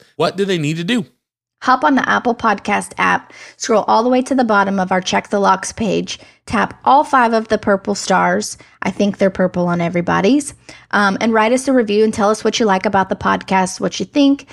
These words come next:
Speaker 2: Um, and if you're the lucky person who gets their five-star review read, you can get some cool Check the Lock podcast swag. We just got some new stuff.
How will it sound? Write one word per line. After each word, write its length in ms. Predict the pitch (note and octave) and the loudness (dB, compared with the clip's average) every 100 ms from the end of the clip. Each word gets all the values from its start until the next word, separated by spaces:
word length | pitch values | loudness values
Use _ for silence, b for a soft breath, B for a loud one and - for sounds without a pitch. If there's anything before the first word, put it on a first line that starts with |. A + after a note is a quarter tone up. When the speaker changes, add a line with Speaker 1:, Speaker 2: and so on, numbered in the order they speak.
| B B | B B
Speaker 2:
Um, 260 | - F#3+ F#3 | -2 0 0
and 140 | G3 | -2
if 120 | F#3 G#3+ | -2 0
you're 520 | A3 A#3 A#3+ B3 B3 | 2 4 4 2 0
the 160 | A3 | 0
lucky 300 | G#3 G3+ A3+ A3 | 0 0 -2 -2
person 340 | G#3 G3 G#3+ | -2 -2 -2
who 120 | G3+ | -2
gets 220 | F#3 F#3 - | -2 -4 0
their 160 | G3 | -2
five-star 500 | G3+ G3+ F#3+ G3+ F#3 | 0 -2 -2 -2 -2
review 380 | F#3 F#3 F#3 F3+ | -2 -4 -4 -4
read, 420 | G#3+ C4 C#4 B3+ | -2 2 2 0
you 100 | G#3 | -2
can 160 | F#3+ F#3+ | -2 -2
get 240 | F3+ - | -2 -2
some 400 | - F3 E3+ F3 b b b _ | -4 -4 -4 -10 b b b _
cool 480 | - G#3+ G3 F#3 F#3 | -4 -2 0 0 -2
Check 320 | - F#3+ - | -2 -4 -4
the 100 | G3 | -4
Lock 380 | F3+ F3+ - - | 0 -2 -4 -6
podcast 520 | G#3 F#3 - E3+ F3 - | -4 -4 -4 -6 -6 -6
swag. 400 | G#3+ G3 G3 G3+ | -4 -2 -2 -4
We 100 | F#3+ | -4
just 260 | G3 F#3 | -4 -4
got 200 | G3+ - | -4 -4
some 180 | - F#3+ | -4 -4
new 140 | F#3 | -4
stuff. 640 | F3+ - G3+ G3+ - - | -6 -6 -2 -2 -4 -14